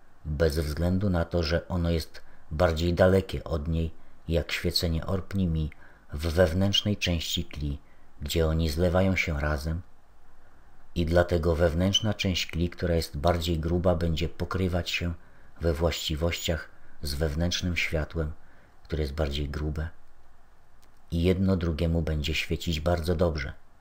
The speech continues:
ponieważ oni przylegają jeden do drugiego, bez względu na to, że są oni pogrubieni. I także zewnętrzna część kli, która jest bardziej wywyższona, ponieważ w niej także świeci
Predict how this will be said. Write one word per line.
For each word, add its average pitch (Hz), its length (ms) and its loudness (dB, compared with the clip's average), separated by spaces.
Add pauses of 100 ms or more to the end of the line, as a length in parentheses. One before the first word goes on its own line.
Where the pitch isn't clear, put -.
(520)
ponieważ 80 420 2
oni 85 240 0
przylegają 87 680 2
jeden 76 300 0
do 104 140 4
drugiego, 80 560 0 (380)
bez 71 340 0
względu 90 420 0
na 87 140 2
to, 85 140 -2
że 80 140 -2
są - 240 -2
oni 85 260 0
pogrubieni. 101 680 0 (2250)
I 85 120 0
także 78 480 2
zewnętrzna 87 720 2
część 71 320 -4
kli, 82 200 -2
która 82 280 0
jest 76 180 -2
bardziej 76 360 0
wywyższona, 82 800 2 (640)
ponieważ 80 440 2
w 76 100 -6
niej 82 140 2
także 82 380 2
świeci - 480 -4